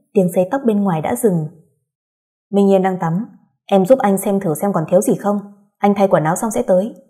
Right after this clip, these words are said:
Khải Phú đang nói chuyện điện thoại, tôi khéo léo đóng cửa lại hồi hộp nên tắm nhanh hơn bình thường. Chưa biết anh định làm gì, nhưng trước hết phải chọn một bộ váy thật xinh đẹp.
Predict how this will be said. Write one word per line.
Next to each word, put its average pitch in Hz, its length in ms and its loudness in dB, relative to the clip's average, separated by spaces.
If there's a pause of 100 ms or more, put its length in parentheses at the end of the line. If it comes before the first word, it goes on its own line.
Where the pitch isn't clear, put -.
(640)
Khải 156 240 0
Phú 180 220 2
đang 226 160 0
nói 190 140 -2
chuyện 247 180 0
điện 202 160 0
thoại, 185 260 -6 (440)
tôi 202 140 6 (120)
khéo 185 120 2
léo 185 220 2
đóng 180 220 0
cửa 190 160 -2
lại 165 260 -4
hồi 170 220 0
hộp 160 200 0 (180)
nên 202 280 0
tắm 196 180 0
nhanh 247 140 2
hơn 220 180 0
bình 175 200 2
thường. 156 300 -4 (480)
Chưa 202 160 0
biết 247 160 2
anh 214 160 0
định 190 160 0
làm 165 200 0
gì, 151 400 -2 (160)
nhưng 196 260 4
trước 277 220 0
hết 294 180 -4 (180)
phải 170 160 -4
chọn 185 180 -6
một 160 100 -2
bộ 165 200 -2
váy 185 200 -4
thật 196 100 -8
xinh 226 240 -4
đẹp. 180 200 -4